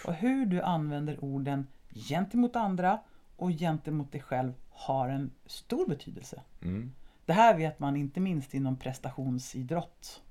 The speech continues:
Speaker 2: Mm. Verkligen.
Speaker 1: Och inom coaching så är vi väldigt noga med vilka ord vi
Speaker 2: Mm.
Speaker 1: använder.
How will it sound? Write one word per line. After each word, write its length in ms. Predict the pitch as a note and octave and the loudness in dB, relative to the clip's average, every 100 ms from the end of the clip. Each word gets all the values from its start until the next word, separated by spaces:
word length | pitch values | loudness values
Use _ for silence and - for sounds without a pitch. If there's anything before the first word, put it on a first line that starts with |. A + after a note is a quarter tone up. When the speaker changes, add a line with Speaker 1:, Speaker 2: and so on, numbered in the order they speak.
| - - - - | -20 -20 -16 -6
Speaker 2:
Mm. 240 | E2+ D#2+ - - - F#3+ - - | -4 -4 -8 -16 -8 -8 -8 -8
Verkligen. 560 | A2+ G#2 - - A#2+ - | -4 -4 -6 -8 -10 -8
Speaker 1:
Och 100 | - | -2
inom 200 | F3+ F3 | 2 2
coaching 480 | E3+ E3+ F#3 - D3+ | 2 0 0 -2 -4
så 160 | C3+ C#3+ | -4 -4
är 140 | C#3+ | -2
vi 180 | C3+ C#3 | -2 -2
väldigt 580 | C3+ D3+ C3 D#3 F3 F3+ | 0 0 0 0 -2 -2
noga 320 | C3 A#2 A#2+ | -4 -4 -6
med 140 | A#2+ | -6
vilka 280 | B2 B2+ - | -4 -6 -6
ord 140 | A#2+ B2 | -6 -2
vi 60 | B2 | -2
Speaker 2:
Mm. 80 | A#2 | -4
Speaker 1:
använder. 340 | A#2+ B2 | -4 -6